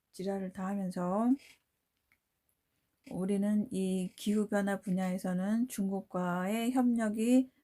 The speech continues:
매우 필요하다고 그렇게 지금 떠들고 있는데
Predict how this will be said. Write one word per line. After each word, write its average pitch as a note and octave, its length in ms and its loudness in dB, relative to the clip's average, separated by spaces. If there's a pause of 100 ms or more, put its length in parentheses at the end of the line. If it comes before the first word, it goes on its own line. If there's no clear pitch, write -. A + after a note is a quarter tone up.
(120)
매우 G#3 560 2
필요하다고 G#3+ 1040 -2 (840)
그렇게 G3 380 -8
지금 F#3 500 -4 (1700)
떠들고 A3 460 -2
있는데 F3+ 720 -2